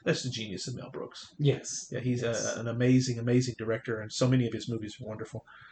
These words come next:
Speaker 1: Uh, but with, with all that,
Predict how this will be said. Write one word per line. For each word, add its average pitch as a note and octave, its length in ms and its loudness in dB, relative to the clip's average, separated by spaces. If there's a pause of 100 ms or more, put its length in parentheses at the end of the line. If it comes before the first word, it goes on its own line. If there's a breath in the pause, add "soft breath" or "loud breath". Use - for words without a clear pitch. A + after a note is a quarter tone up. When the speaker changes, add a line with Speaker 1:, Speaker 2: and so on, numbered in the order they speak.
(600 soft breath)
Speaker 1:
Uh, A#2+ 260 10 (100)
but D#3+ 220 12 (180)
with, G3 360 6
with F#3+ 240 4
all B3+ 160 8
that, F#3+ 220 4